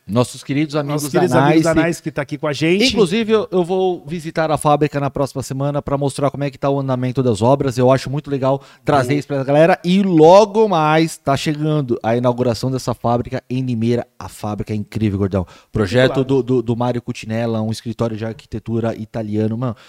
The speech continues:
Speaker 1: sustentável,
Speaker 2: Mande
Speaker 1: indústria
Speaker 2: a que te fa bene, que é o que você
Speaker 1: quatro ponto zero.
Speaker 2: fala.
Speaker 1: Ó, vai ter painel solar e outra.
Speaker 2: Olha.
Speaker 1: O, a, o prédio, ele é todo inteligente, então depende da,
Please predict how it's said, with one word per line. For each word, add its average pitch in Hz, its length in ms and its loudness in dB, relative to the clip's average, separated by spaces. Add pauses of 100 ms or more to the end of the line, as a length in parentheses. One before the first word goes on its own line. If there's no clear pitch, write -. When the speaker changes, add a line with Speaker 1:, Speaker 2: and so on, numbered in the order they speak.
(120)
Speaker 1:
sustentável, 123 580 0
Speaker 2:
Mande 185 100 -2
Speaker 1:
indústria 175 220 0
Speaker 2:
a - 40 0
que 165 120 -4
te - 40 -10
fa 147 140 -2
bene, 127 320 2
que 117 60 -4
é 143 40 -2
o 156 40 -4
que 170 60 -4
você - 20 -6
Speaker 1:
quatro - 0 -
ponto 170 100 -6
zero. 135 180 -4
Speaker 2:
fala. 127 140 2
Speaker 1:
Ó, - 80 -2
vai 131 160 -2
ter 143 160 -4
painel 139 460 0
solar 127 600 0
e 156 140 -4
outra. 151 240 0
Speaker 2:
Olha. 123 420 -6
Speaker 1:
O, 135 80 -4 (140)
a, 117 260 0
o 127 80 -2
prédio, 139 440 -2
ele 135 100 -2
é 131 60 -4
todo 160 200 -4
inteligente, 131 640 -4
então 110 240 -4
depende 139 440 -6
da, 127 260 -10